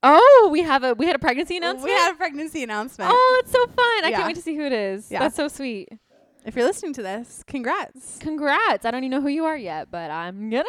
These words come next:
Speaker 1: know.
Speaker 2: Um, okay.
Speaker 1: Wow. Would you say,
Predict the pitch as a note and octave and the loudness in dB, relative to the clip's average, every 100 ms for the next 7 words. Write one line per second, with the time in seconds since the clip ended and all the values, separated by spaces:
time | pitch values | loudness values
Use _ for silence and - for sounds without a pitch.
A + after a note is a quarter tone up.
0 | G#4+ C#4+ C#4+ C4 C#4 D#4+ _ _ _ _ | -2 0 0 -2 -4 -6 _ _ _ _
1 | _ _ A3+ A#3+ A#3+ A#3+ B3 B3 - A#3+ | _ _ -12 -10 -10 -10 -12 -16 -14 -12
2 | A#3+ F#3+ A3+ _ G#3 B3 D4 B3+ A#3 D4 | -10 -12 -16 _ -2 2 2 0 -4 -8
3 | F#4+ E4+ | -6 -8